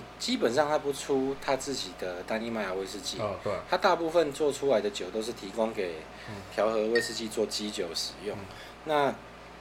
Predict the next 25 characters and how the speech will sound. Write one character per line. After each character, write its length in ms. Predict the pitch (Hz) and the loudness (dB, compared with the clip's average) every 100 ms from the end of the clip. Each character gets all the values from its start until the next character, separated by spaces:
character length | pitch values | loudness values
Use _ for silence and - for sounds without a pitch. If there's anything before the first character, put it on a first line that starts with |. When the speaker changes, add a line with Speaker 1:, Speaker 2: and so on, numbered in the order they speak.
| - - - - - - - - | -16 -16 -16 -18 -18 -18 -18 -14
Speaker 1:
所 180 | - 170 | 2 4
以 40 | |
呢， 100 | 165 | 6
蒂 140 | 139 175 | 4 10
亚 140 | 127 | 10
吉 180 | 123 127 | 10 8
欧 80 | 139 | 8
就 160 | 147 | 8
会， 140 | 151 165 | 6 6
因 100 | 214 | 6
为 100 | 151 | 8
有 120 | 117 | 8
一 80 | 139 | 4
些 220 | - 156 | 4 0
饮 200 | 123 131 | 0 -2
者 200 | 127 95 - | -2 0 2
对 120 | 123 | 2
这 100 | 127 | 2
个 80 | 113 | 0
东 160 | 113 | -2
西 140 | 113 110 | -2 0
也 140 | 107 | 2
很 100 | 104 82 - | 0 -4 -2
好 180 | 107 - | -2 -2
奇， 200 | - | -6